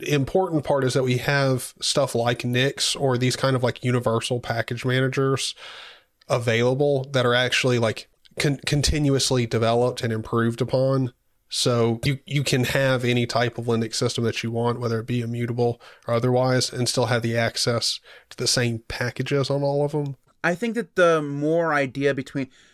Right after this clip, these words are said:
Speaker 2: let's ignore the technicalities behind the, how the, the file systems work and the writability and stuff. I know technically that's what immutable is all about,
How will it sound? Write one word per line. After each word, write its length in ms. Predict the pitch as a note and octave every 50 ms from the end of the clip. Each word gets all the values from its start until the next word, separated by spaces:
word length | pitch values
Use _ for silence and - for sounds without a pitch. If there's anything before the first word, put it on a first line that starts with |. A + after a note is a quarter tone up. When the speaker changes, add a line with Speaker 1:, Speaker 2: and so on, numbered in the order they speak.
| _ _ _ _ _ _ _ -
Speaker 2:
let's 260 | D3 E3+ F#3+ G3 -
ignore 540 | G#3+ F3 E3+ E3+ F3 E3+ E3+ E3 D#3+ D#3+ C#3
the 240 | - C#3+ C#3 C3 B2+
technicalities 760 | - - D3 D3 - C3 - C3+ C3 C3 C3 B2+ C3 B2 G#2+
behind 580 | C3 A#2+ A2+ B2 B2 B2 B2+ B2+ B2 A#2+ G#2+
the, 240 | - B2 A#2+ A#2+ A#2
how 200 | A#2 B2 B2 A#2+
the, 160 | G#2+ A#2 A#2 - - _ -
the 120 | C3 A#2+
file 340 | - - B2+ B2+ A#2 A2+ A2+
systems 500 | - A2+ A2 - - - G#2+ G#2+ G#2+ A2+
work 260 | A#2 A#2 A2 A2 -
and 160 | A2 A2 A2+
the 120 | A2+ A2+ A2+
writability 560 | A2 B2 B2 B2 A#2 A2+ A#2+ A#2 A2+ A#2 A#2
and 100 | A#2 A2
stuff. 160 | - A#2 - - -
I 120 | - C#3+
know 100 | D3 D#3
technically 460 | D3+ - E3+ D3+ - - - D3 C#3+ B2
that's 280 | C3+ C3+ C3+ B2+ -
what 160 | C#3 C3 G2
immutable 460 | A#2 B2 B2 B2 B2 B2 G#2+ A#2+ A#2 A#2+
is 100 | A#2+ -
all 200 | A2+ A#2 A#2+ A#2+
about, 400 | A#2+ A#2+ B2 C3 D3+ - -